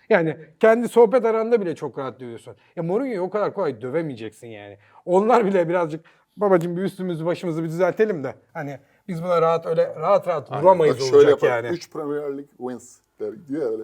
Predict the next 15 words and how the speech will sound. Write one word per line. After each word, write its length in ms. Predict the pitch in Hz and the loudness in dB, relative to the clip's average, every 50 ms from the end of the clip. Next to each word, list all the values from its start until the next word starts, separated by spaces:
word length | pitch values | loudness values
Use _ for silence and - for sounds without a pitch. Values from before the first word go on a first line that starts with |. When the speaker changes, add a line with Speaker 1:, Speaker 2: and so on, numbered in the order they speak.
| - - | -10 -10
Speaker 1:
E, 140 | - 165 190 | -8 -4 2
yani 360 | 208 240 247 214 330 302 311 | 2 2 4 2 0 0 0
vereceğin 340 | 214 226 220 214 285 262 214 | 0 2 4 4 4 4 6
cevap 160 | 240 262 269 | 6 6 4
Speaker 3:
Respect, 180 | 262 - 190 170 | 4 4 2 2
Speaker 1:
yok 160 | 160 - - | 2 0 -4
yani. 340 | - 254 262 254 - 147 151 | -8 -8 -8 -8 -10 -6 -4
Speaker 3:
respect 420 | 180 196 - - 190 180 - - 156 | -4 -4 -4 -4 -6 -6 -4 -4 -6
yapar 240 | 147 160 165 156 | 0 0 0 2
yani. 220 | 143 139 127 123 123 | 2 -2 -4 -6 2
Speaker 1:
<laughs> 40 | - | 10
Aynen 460 | - 269 269 247 247 254 254 254 262 | 12 12 12 12 10 6 4 4 4
öyle 240 | 254 247 208 170 156 | 4 4 6 4 4
yani 320 | 160 180 196 202 214 190 147 - | 4 4 2 0 -2 -4 -8 -10
çünkü 480 | - 220 214 - 240 233 220 - - | -8 -8 -6 -2 -2 -2 -2 -2 -6